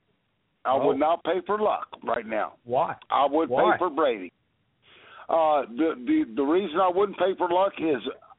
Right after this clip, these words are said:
Speaker 1: I see, I see the Colts being shut down to seventeen or twenty points.
Speaker 2: Oh, so you think that the, the Patriots are gonna rout the Colts in Indy?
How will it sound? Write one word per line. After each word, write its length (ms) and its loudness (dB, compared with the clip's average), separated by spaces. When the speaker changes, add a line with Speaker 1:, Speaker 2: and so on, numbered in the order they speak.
Speaker 1:
I 240 0
see, 420 -2
I 180 -2
see 140 2
the 160 0
Colts 260 2
being 360 0
shut 220 0
down 300 0
to 160 0
seventeen 680 -2
or 120 0
twenty 340 -2
points. 380 -8
Speaker 2:
Oh, 260 2
so 60 -8
you 260 -6
think 220 -6
that 160 -6
the, 200 -4
the 60 -10
Patriots 420 -6
are 60 -8
gonna 240 -2
rout 440 -2
the 100 -4
Colts 340 -8
in 120 -12
Indy? 280 -12